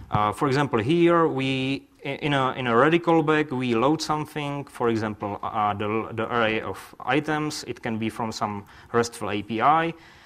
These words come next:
And here is a, is an extension of a uh, it's an extension of a, a Polymer framework where we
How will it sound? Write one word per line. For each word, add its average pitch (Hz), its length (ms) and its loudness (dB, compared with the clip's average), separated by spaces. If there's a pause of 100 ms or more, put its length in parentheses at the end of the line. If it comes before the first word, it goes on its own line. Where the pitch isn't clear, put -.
(140)
And 131 120 -2
here 185 400 6
is 117 220 0
a, 117 340 2
is 107 140 -6
an 110 120 -4
extension 156 680 -2
of 123 300 -2
a 113 320 4 (580)
uh, 107 640 4
it's - 160 -8
an 123 80 -6
extension 131 720 -2
of 117 320 -2 (960)
a, 117 40 -4
a 101 280 4
Polymer 110 420 2
framework 147 680 2
where 113 340 2
we 160 500 -2